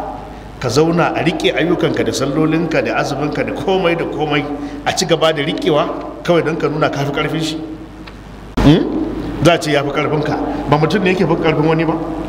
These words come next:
Dan an fi ƙarfinka, ai, ba wani abu ba ne, kai ma ka fi ƙarfin wani.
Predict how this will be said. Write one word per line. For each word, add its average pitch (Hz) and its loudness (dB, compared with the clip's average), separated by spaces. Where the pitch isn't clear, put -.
Dan 143 4
an 185 4
fi 196 4
ƙarfinka, 185 2
ai, - 0
ba 240 2
wani 202 4
abu 160 2
ba 139 2
ne, 135 2
kai 156 2
ma 175 2
ka 170 0
fi - -4
ƙarfin 160 2
wani. 160 2